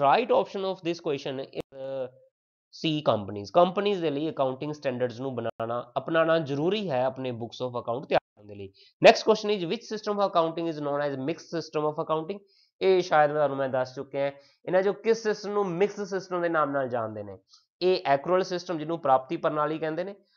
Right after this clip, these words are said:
B ਹਾਈਬ੍ਰਿਡ ਸਿਸਟਮ, C ਹੈ ਸਾਡੇ ਕੋਲ ਕੈਸ਼ ਸਿਸਟਮ, ਨਗਦ ਸਿਸਟਮ, none of the these। ਇਹਨਾਂ ਚੋਂ ਕਿਹੜਾ ਹੈ? None of these, ਇਹਨਾਂ ਚੋਂ ਕੋਈ ਵੀ ਨਹੀਂ। ਰਾਈਟ ਆਨਸਰ ਸੋਚੋ ਸਟੂਡੈਂਟ, ਰਾਈਟ ਆਨਸਰ of the question is hybrid system। ਤੁਹਾਨੂੰ ਸਾਰਿਆਂ ਨੂੰ ਪਤਾ ਹੈ ਜੋ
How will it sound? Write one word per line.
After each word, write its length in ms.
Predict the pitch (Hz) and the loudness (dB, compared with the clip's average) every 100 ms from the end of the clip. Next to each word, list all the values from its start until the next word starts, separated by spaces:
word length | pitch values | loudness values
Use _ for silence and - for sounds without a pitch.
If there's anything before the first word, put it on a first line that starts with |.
| _ _ | _ _
B 140 | - 165 190 190 190 196 - | -6 -4 -4 -4 -6 -8 -2
ਹਾਈਬ੍ਰਿਡ 440 | 131 135 143 180 175 | 2 2 2 0 0
ਸਿਸਟਮ, 440 | 180 175 - 208 - _ _ _ _ _ - | -4 -6 -4 -8 -8 _ _ _ _ _ -10
C 140 | 208 214 | -6 0
ਹੈ 80 | 190 | 2
ਸਾਡੇ 200 | 160 147 | 2 2
ਕੋਲ 140 | 143 151 147 | 0 -2 2
ਕੈਸ਼ 440 | 165 170 180 185 | 4 6 4 0
ਸਿਸਟਮ, 440 | 180 180 175 180 | -6 -6 -6 -4
ਨਗਦ 240 | 151 143 170 | -2 -2 -2
ਸਿਸਟਮ, 320 | 175 170 170 135 | -6 -8 -4 -4
none 100 | 127 | -4
of 160 | 135 | -4
the 60 | 151 | -4
these। 320 | 170 220 175 123 | -4 -6 -10 -12
ਇਹਨਾਂ 160 | 139 151 | -8 -6
ਚੋਂ 100 | 170 | -8
ਕਿਹੜਾ 560 | 175 175 190 202 196 _ | -8 -2 0 0 -4 _
ਹੈ? 100 | 196 208 _ _ _ _ _ - | -10 -10 _ _ _ _ _ -8
None 200 | 147 160 | -2 -2
of 100 | 185 | -2
these, 140 | 185 185 | -4 -2
ਇਹਨਾਂ 140 | 190 | -2
ਚੋਂ 120 | 202 | -2
ਕੋਈ 220 | - 196 | 0 0
ਵੀ 100 | 208 | 0
ਨਹੀਂ। 180 | 208 151 - _ _ _ - | -6 -8 -12 _ _ _ 0
ਰਾਈਟ 320 | 151 233 262 | 2 4 4
ਆਨਸਰ 260 | 247 233 220 | 2 0 -2
ਸੋਚੋ 220 | 214 208 | 0 -2
ਸਟੂਡੈਂਟ, 320 | 208 202 202 | 0 -2 -2
ਰਾਈਟ 320 | 165 151 226 | 2 2 4
ਆਨਸਰ 260 | 226 196 196 | 2 2 0
of 40 | |
the 280 | 185 _ 165 | -6 _ -16
question 280 | 165 175 165 | -14 -10 -6
is 320 | 156 147 139 147 | -4 -2 -2 2
hybrid 400 | 135 113 117 113 | 2 2 -2 -4
system। 300 | 110 - 104 - _ _ - | -8 -10 -10 -12 _ _ 4
ਤੁਹਾਨੂੰ 180 | 165 | 6
ਸਾਰਿਆਂ 280 | 170 160 170 | 8 8 8
ਨੂੰ 120 | 180 170 | 6 0
ਪਤਾ 200 | 170 185 | -2 -2
ਹੈ 140 | 185 _ _ _ | -4 _ _ _
ਜੋ 160 | 123 | -2